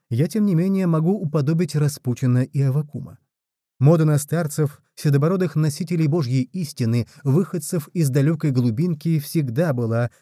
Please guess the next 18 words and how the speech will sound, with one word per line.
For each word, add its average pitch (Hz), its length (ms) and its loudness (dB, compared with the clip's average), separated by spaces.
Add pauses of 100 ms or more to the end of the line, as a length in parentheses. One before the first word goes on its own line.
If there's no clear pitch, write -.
(100)
и 180 120 -4
сейчас - 500 -10
есть. - 360 -20 (300)
Между 143 320 6
прочим, 143 380 2
старчество — 160 720 -4 (320)
едва 135 320 2
ли 190 80 2
не 190 100 2
официальный 147 680 0
церковный 127 600 -4
термин. 139 400 -14 (640)
Однако 180 480 2
Аввакум 156 420 4
старцем 139 460 2
себя 120 300 0
не 113 120 2
объявлял. 107 480 -8